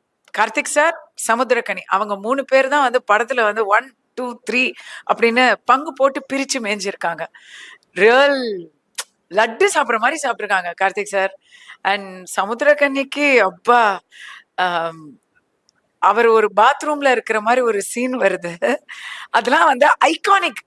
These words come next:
ஐகானிக். நான் இனிமே அவருக்கு வந்து ஹிந்தி பட வாய்ப்புகள் வரும். ஏன்னா அவர் ஹிந்தி படத்தோட கம்பேர் பண்ணி அவரை இனிமே காஸ்ட் பண்ணுவாங்க. அந்த மாதிரி இருந்தது. And music was scary. It kept my heart racing.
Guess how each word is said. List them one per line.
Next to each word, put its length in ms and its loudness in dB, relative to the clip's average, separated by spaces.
ஐகானிக். 640 0
நான் 520 0
இனிமே 380 2
அவருக்கு 380 2
வந்து 140 -4
ஹிந்தி 260 -6
பட 260 2
வாய்ப்புகள் 440 0
வரும். 240 -2
ஏன்னா 180 0
அவர் 260 2
ஹிந்தி 280 -4
படத்தோட 280 2
கம்பேர் 200 -2
பண்ணி 200 -4
அவரை 380 0
இனிமே 380 -6
காஸ்ட் 200 2
பண்ணுவாங்க. 440 -2
அந்த 300 0
மாதிரி 300 4
இருந்தது. 480 -6
And 460 -2
music 500 0
was 160 0
scary. 800 2
It 240 -6
kept 160 -2
my 180 0
heart 380 -2
racing. 680 0